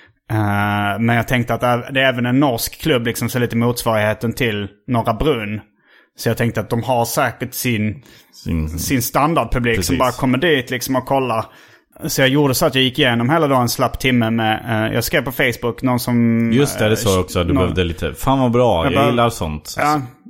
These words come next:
Speaker 1: det var, jag sökte efter en norsk person, eh, som då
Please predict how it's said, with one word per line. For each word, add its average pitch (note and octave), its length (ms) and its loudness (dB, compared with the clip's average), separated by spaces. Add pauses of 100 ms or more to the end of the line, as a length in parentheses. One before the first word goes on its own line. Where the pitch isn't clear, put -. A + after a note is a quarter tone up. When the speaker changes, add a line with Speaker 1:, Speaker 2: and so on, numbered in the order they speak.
Speaker 1:
det D3 100 0
var, D3+ 80 0
jag D#3 260 2
sökte E3 300 0
efter C3+ 220 0
en B2+ 140 4
norsk B2 400 -2
person, A2+ 460 -2 (600)
eh, D#3 640 0
som A2 260 -4
då G#2+ 240 0